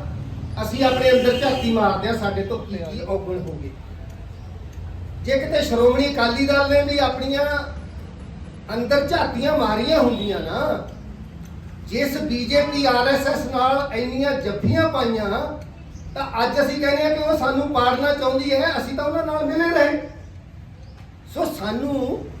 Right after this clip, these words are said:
ਸਾਰਿਆਂ ਨੂੰ ਇਹ ਆਪਣੇ ਅੰਦਰ ਝਾਤੀ ਮਾਰਨ ਦੀ ਲੋੜ ਹੈਗੀ ਹੈ। ਅਸੀਂ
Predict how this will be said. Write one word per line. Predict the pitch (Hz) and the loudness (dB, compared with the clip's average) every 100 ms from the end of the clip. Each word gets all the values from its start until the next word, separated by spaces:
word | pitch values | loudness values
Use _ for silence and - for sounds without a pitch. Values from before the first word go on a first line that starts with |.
| - - - | -12 -10 0
ਸਾਰਿਆਂ | 208 285 330 320 | 4 6 4 4
ਨੂੰ | 269 | 4
ਇਹ | - - - - - - - - - - - - 185 | 2 -2 -8 -10 -10 -10 -10 -10 -10 -12 -12 -8 0
ਆਪਣੇ | 214 254 254 | 0 4 4
ਅੰਦਰ | 220 196 262 285 | 4 4 0 0
ਝਾਤੀ | 262 226 226 | -2 -2 -4
ਮਾਰਨ | 233 196 180 185 | -2 0 0 -2
ਦੀ | 233 | -4
ਲੋੜ | 233 190 202 214 - | 0 2 2 0 -2
ਹੈਗੀ | 190 208 269 - | -2 0 0 0
ਹੈ। | - - - - - - - - - - - - - 208 | -6 -10 -12 -12 -12 -10 -10 -12 -12 -14 -14 -14 -6 -2
ਅਸੀਂ | 220 294 302 302 294 | 0 4 4 2 -2